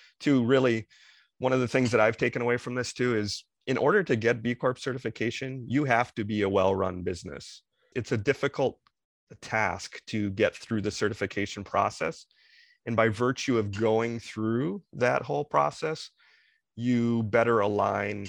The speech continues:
how your business operates. And so I think it's even this from a general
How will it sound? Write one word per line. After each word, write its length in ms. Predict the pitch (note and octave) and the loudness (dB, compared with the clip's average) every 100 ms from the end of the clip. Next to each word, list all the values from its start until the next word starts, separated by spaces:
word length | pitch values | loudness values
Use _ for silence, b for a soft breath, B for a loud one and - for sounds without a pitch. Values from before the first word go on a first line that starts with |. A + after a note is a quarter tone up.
| - | -6
how 120 | A2 | -2
your 160 | G2+ F#2+ F#2+ | 0 -2 -4
business 320 | F#2 F2+ - | -6 -10 -6
operates. 720 | D#2+ - - C#2+ D2+ - - - | -6 -6 -8 -8 -10 -16 -18 -14
And 140 | G2 | -10
so 540 | - G2+ G2 F#2+ F#2 - _ _ _ _ - | -6 -2 -2 -2 -6 -10 _ _ _ _ -8
I 80 | A2 | -6
think 280 | - A#2 A2+ | -2 -2 0
it's 200 | G#2 - - | -2 -4 -6
even 280 | A#2+ A2 G#2+ | -4 -2 -2
this 180 | A2 | -2
from 260 | - - G2+ | -2 -6 -4
a 60 | F#2+ | -4
general 640 | F#2+ G#2+ G#2 G#2 G2+ | -2 -4 -2 -2 -2